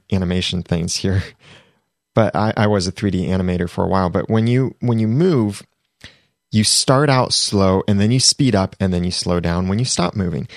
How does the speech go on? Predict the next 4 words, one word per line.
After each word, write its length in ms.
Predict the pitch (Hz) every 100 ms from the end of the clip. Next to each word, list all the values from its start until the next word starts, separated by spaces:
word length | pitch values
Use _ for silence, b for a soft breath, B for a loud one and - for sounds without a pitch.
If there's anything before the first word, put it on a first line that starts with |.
| B B B B _
The 260 | 127 127 -
S-curve 840 | 131 185 - - 127 101 92 101 -
fade 340 | - - 101 92
out 300 | 82 87